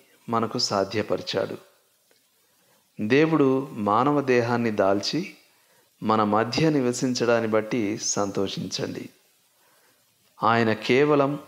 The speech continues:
ఒక ప్రార్థన దూరంలోనే ఉన్నందుకు కృతజ్ఞతలు చెల్లించండి. మీ ప్రశ్న, మీ అవసరత ఏదైనప్పటికీ ఆయన వద్దకు రండి. ఆయన వాక్యం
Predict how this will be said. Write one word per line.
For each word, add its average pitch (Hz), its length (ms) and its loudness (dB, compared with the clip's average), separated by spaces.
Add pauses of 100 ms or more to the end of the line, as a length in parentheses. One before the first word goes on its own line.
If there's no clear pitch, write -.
(140)
ఒక 113 200 0
ప్రార్థన 117 680 0
దూరంలోనే 110 680 0
ఉన్నందుకు 107 640 -4 (760)
కృతజ్ఞతలు 123 640 0
చెల్లించండి. 98 840 -4 (1200)
మీ 117 200 2
ప్రశ్న, 131 720 0 (180)
మీ 107 360 -4
అవసరత 113 760 0 (100)
ఏదైనప్పటికీ 110 1000 -2 (760)
ఆయన 117 300 2
వద్దకు 127 360 0
రండి. 85 340 -4 (960)
ఆయన 113 260 0
వాక్యం 123 640 0